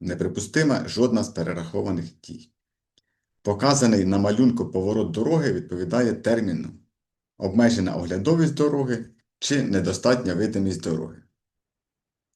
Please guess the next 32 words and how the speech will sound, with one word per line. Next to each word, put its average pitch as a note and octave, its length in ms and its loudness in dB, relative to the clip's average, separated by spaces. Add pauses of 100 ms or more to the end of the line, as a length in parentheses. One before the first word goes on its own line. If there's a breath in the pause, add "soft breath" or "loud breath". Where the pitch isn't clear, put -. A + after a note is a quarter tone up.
(500)
Якщо G2 300 2
нам G2+ 160 6
не G2+ 100 8
видно F#2+ 320 4
щось F#2 300 -4
із-за F2 240 0
погоди, E3+ 520 2
погодних D3 540 -2
умов, C#3 320 0
це B2+ 140 -4
недостатня G#2 580 -2
видимість. - 580 -12
Якщо - 260 -4
не G2 120 2
видно F#2+ 340 2
із-за F2 260 -2
повороту, C#3 580 0
із-за F2 260 -4
гори, A#2+ 420 -2
із-за F2 300 -4
будинків, A#2+ 800 -4 (300 loud breath)
це B2+ 200 2
в A#2+ 40 6
нас G#2+ 340 0
обмежена G#2 580 0
оглядовість. F#2+ 960 -2 (420)
Тут C#3 120 -2
ми F#2+ 100 2
не F#2+ 140 2
бачимо G#2 460 2
за E2+ 120 -6
поворотом F2 680 -4